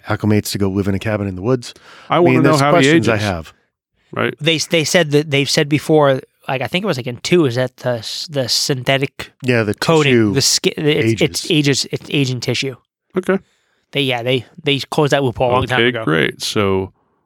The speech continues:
Speaker 1: The timeline's
Speaker 2: Arnold
Speaker 1: a mess, but
Speaker 2: So last, at the end of Terminator two, Edward Furlong still existed, but Arnold Terminator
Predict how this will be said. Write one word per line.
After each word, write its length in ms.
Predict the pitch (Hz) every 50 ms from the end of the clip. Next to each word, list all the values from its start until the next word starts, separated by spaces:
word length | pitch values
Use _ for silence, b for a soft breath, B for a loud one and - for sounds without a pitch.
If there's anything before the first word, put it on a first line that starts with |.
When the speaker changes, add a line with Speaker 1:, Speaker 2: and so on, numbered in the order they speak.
| _ _ _ _ -
Speaker 1:
The 100 | 123 127
timeline's 120 | 113 107 127 123 120 120
Speaker 2:
Arnold 340 | 117 117 117 117 120 120 113
Speaker 1:
a 40 | 92
mess, 180 | 90 87 - -
but 380 | - 104 101 101 90 - -
Speaker 2:
So 480 | - - - 120 110 107 104 104 104 104
last, 420 | 104 104 110 131 147 143 - - - - _ _ _ _ _ -
at 120 | 101 101 -
the 140 | 107 107
end 120 | 117 123 120
of 100 | 113 107
Terminator 440 | - - 123 120 117 110 107 104 98
two, 480 | - - 196 190 143 113 107 104 101 - _ _ _ _ _ _ _ _ _ _ _ _ _ _
Edward 340 | - 107 104 104 107 107 101
Furlong 540 | - - 113 117 113 113 113 110 110 110 101
still 240 | - - - 110 101
existed, 680 | 98 92 90 107 120 113 - - - 107 101 98 101 - _ -
but 160 | - 101 - _ _ _ _
Arnold 640 | - 107 113 127 135 131 123 110 104 104 101 92 -
Terminator 880 | - - 104 104 101 101 95 95 92 92 92 92 92 92 92 87 -